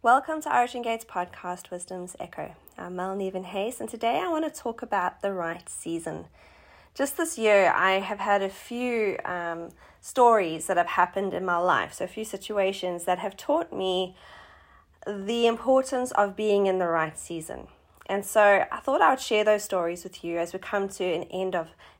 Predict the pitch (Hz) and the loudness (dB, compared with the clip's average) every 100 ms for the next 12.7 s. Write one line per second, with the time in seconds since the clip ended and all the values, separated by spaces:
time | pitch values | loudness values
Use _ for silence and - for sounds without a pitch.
0 | - 196 185 180 170 180 175 165 170 170 | -2 -2 0 2 4 4 2 0 -4 -4
1 | 180 214 196 202 190 180 180 180 190 - | -6 0 2 4 0 0 -2 -2 -6 -10
2 | 180 180 - 190 196 196 190 185 175 190 | -8 -8 -8 -6 -2 -2 -2 0 0 0
3 | 185 175 175 196 - 190 180 180 185 196 | -2 -4 -6 -6 -8 -10 -8 -6 -8 -10
4 | - - - - - 214 214 220 220 247 | -20 -20 -20 -20 0 4 4 4 0 0
5 | - 392 359 269 247 - 233 220 226 220 | 2 0 0 -4 -6 -2 2 2 2 -4
6 | 214 180 180 185 196 220 254 _ _ - | -2 -2 -2 -2 -2 -2 -8 _ _ -20
7 | _ - 220 214 214 202 - _ _ 202 | _ 4 4 4 0 -2 -8 _ _ -10
8 | 214 233 214 208 - 196 185 180 180 175 | -6 -6 -2 -2 0 -4 -4 -6 -6 -6
9 | 165 160 - - - 165 165 160 _ _ | -8 -10 -10 -10 -10 -10 -10 -14 _ _
10 | - - - - - _ _ _ _ _ | -8 -8 -12 -16 -16 _ _ _ _ _
11 | _ - 277 269 294 302 381 339 240 202 | _ 0 2 2 2 4 4 6 4 2
12 | 208 - 196 185 156 - | -2 -4 -2 0 0 -2